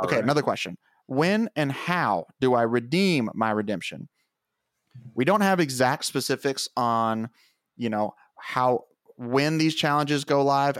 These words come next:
Speaker 1: after a series is completed. Um, but we do know how you redeem your redemptions. It's going to be a crafting challenge. So it'll pop up and it'll say, you know,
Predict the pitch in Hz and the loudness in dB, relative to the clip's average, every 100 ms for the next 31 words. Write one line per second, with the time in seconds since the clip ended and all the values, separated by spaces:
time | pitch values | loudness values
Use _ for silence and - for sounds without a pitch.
0 | - 123 135 135 135 123 - _ _ - | -4 -4 -2 0 0 -2 -8 _ _ -8
1 | 131 - 139 131 135 123 135 131 135 131 | -6 -2 0 0 -2 -8 -6 -4 0 0
2 | 131 - _ _ _ - 117 110 107 107 | -2 -8 _ _ _ -8 -6 -6 -6 -8
3 | 107 - _ _ _ _ _ _ - 131 | -12 -16 _ _ _ _ _ _ -2 0
4 | 139 196 190 - 147 139 98 - 117 113 | 2 2 2 -2 -2 -2 -2 -6 -4 -2
5 | 113 110 107 113 - _ 120 110 95 - | -2 -2 -4 -8 -12 _ -8 -6 -6 -10
6 | 80 - 127 120 - 139 139 139 131 131 | -16 -8 -6 -4 0 0 0 0 0 2
7 | 131 - 117 117 113 110 110 - - _ | 2 0 0 2 0 -2 -6 -16 -20 _
8 | _ - 175 151 127 113 117 95 78 - | _ -2 -2 0 -2 0 -2 -4 -8 -16
9 | - _ - 131 131 127 147 143 160 160 | -18 _ -4 0 2 2 2 2 2 0
10 | 123 123 123 123 127 120 117 - 120 110 | 0 0 0 0 2 4 2 -2 -4 -4
11 | 107 | -4